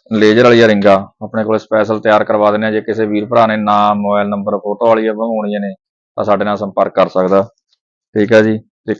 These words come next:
ਆਹ ਹੁੰਦੀਆਂ ਬਾਈ ਜੀ ਜਿਵੇਂ ਕੱਚ ਵਾਲੀ ਕਹਿ ਦਿੰਦੇ ਆਪਾਂ, ਇੰਪੋਰਟਡ ਰਿੰਗ, ਠੀਕ ਆ। ਉਸ ਤੋਂ ਬਾਅਦ ਆਹ ਤੁਹਾਨੂੰ ਦਿਖਾਈ ਦਿੱਤੇ ਡਰਿੰਕਰ ਵਗੈਰਾ ਸਾਰਾ ਕੁਛ।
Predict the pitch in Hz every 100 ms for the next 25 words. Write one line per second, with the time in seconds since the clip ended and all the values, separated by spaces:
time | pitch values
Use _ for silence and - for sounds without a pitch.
0 | 110 110 113 107 104 101 101 101 101 _
1 | _ _ _ - 110 107 104 104 - 104
2 | 98 101 113 110 101 104 101 - 110 101
3 | 101 101 104 101 101 123 - _ _ -
4 | 104 113 117 _ _ _ _ _ - 123
5 | 110 120 107 107 123 120 113 113 _ _
6 | _ - 117 117 117 117 113 104 98 98
7 | - 113 110 _ _ _ _ _ _ 107
8 | 107 104 110 104 104 104 101 107 117 113